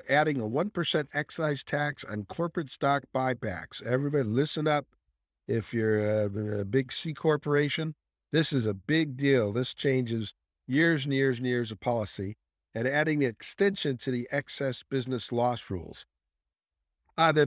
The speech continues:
the, uh, business loss rules was, uh, something that I did not like from the Trump provisions. Uh, listen, if you have losses, you should get the benefit of the losses. Losses are harsh, right? You lost money. You, uh,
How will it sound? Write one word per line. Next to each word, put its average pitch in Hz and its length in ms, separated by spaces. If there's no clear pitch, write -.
the, 151 400
uh, 139 140
business 202 420
loss 185 320
rules 185 360
was, 151 260
uh, 131 220
something 151 400
that 123 280
I 135 200
did 135 240
not 139 180
like 135 260
from 123 260
the 110 80
Trump - 440
provisions. 175 680
Uh, 107 440
listen, 131 440
if 113 160
you 175 80
have 143 120
losses, 143 560
you 147 60
should 143 160
get 135 200
the 135 80
benefit 165 440
of 113 140
the 120 80
losses. 190 640
Losses 156 440
are 147 100
harsh, - 520
right? 139 340
You 120 240
lost 131 380
money. 180 300
You, 104 460
uh, 113 160